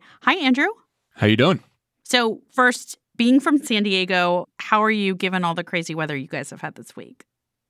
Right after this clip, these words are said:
Speaker 2: We're doing okay. It's, uh, sunny and blue skies here now, which is a far cry from Sunday and a, a little bit weird, but we're fine now.
Speaker 1: So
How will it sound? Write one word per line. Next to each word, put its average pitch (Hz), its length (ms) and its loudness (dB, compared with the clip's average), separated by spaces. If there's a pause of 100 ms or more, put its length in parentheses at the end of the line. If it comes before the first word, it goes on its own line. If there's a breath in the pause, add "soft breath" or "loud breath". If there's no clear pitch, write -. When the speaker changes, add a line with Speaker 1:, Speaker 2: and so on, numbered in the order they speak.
(120)
Speaker 2:
We're 113 80 2
doing 113 240 4
okay. 98 360 0
It's, - 280 -12
uh, 92 280 -2
sunny 120 420 0
and 101 100 0
blue 101 180 2
skies 92 420 -2
here 90 240 0
now, 87 320 -2
which 85 320 -8
is 87 240 -8
a 90 320 -10
far 104 200 2
cry 98 220 -2
from 95 160 -6
Sunday 101 560 -2 (180)
and 90 360 -6
a, 90 100 -6 (100)
a 95 60 -2
little 135 240 4
bit 95 160 0
weird, 85 320 -6
but 92 260 -2
we're 90 120 -8
fine - 280 -12
now. - 180 -18 (360)
Speaker 1:
So 294 320 -4